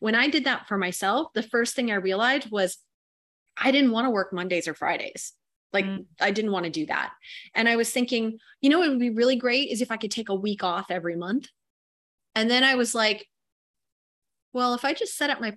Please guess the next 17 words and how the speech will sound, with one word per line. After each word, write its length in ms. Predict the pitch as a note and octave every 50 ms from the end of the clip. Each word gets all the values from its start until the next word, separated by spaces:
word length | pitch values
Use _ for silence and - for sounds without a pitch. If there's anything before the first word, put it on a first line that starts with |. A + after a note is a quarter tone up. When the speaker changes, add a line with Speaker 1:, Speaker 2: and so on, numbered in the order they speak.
| - - -
Speaker 1:
programs 460 | C#4 D4 C#4 C#4+ C4 A#3 A3 G#3+ G#3+
like 220 | G#3 G3 G3 G3
that 260 | F#3+ F#3 F#3 F#3+ -
so 140 | - - G#3+
that 120 | G#3 G3 -
my 140 | G#3 G3+
clients 520 | G3+ - - - A#3 A#3 A#3+ A#3 A3 A3 -
get 240 | - G#3 - - _ _ _ _ -
three 320 | G3+ G3 G#3 G#3+ A3 G#3+
calls 340 | G#3+ - G#3+ G#3 G#3 G3+ G3
a 60 | F#3
month 360 | G3 A#3 C4 F#3+ G3 G3 - -
during 260 | G3 F#3+ F#3+ F#3 F#3
weeks 280 | F#3+ G3+ G3 G3 -
one 200 | - G3+ G3+ G3+
through 180 | G3+ - F#3+ F3+
three, 540 | F3+ - B3 C#4+ D#4 G3 F3+ F3 F#3 -